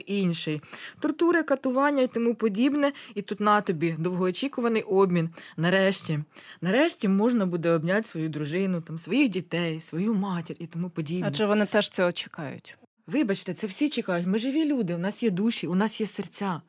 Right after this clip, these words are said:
Speaker 1: І допоки у нас є душі, допоки ми, ми живі. Ми живі. І коли ми дізнаємося, знову ж таки, їх немає. А як вони, коли вони залишились у камерах? Вони залишились сам на сам.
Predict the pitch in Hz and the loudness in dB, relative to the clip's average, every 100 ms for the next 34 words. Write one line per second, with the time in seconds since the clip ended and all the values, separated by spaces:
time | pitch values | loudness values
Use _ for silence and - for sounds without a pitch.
0 | _ _ - 185 220 262 277 208 190 180 | _ _ -4 2 4 4 2 4 2 2
1 | - 180 185 190 180 170 175 165 160 165 | 0 -2 -2 -2 -2 -2 -4 -4 -4 -4
2 | 160 165 180 160 180 185 165 131 _ _ | -4 -2 -2 0 -4 -4 -6 -8 _ _
3 | _ - 190 294 247 247 214 220 170 147 | _ 0 4 4 6 4 4 2 0 -2
4 | - - - - 220 240 233 262 220 214 | -16 -16 -10 -2 2 4 6 4 4 4
5 | 226 185 151 165 175 180 180 214 196 175 | 4 2 0 -4 -2 0 2 2 0 -2
6 | - 156 156 _ - 196 208 160 - _ | -4 -6 -8 _ -12 -8 -8 -10 -14 _
7 | 139 147 _ _ - 170 - 170 160 156 | -20 -20 _ _ -12 -12 -6 -4 -4 -4
8 | 143 - 165 226 247 240 220 175 143 131 | -6 -8 -10 -8 -8 -8 -4 -4 -6 -10
9 | _ _ _ 185 180 180 190 190 165 160 | _ _ _ -4 -2 0 0 0 0 0
10 | 170 170 160 147 147 - 156 151 147 156 | -2 -2 -4 -4 -10 -6 -2 0 -2 -6
11 | 165 - _ _ _ 214 202 285 311 339 | -8 -14 _ _ _ -6 2 4 4 4
12 | 320 320 320 - 294 339 320 330 330 - | 2 2 2 4 4 2 0 -2 -4 -6
13 | 269 247 170 131 | -6 -6 -6 -8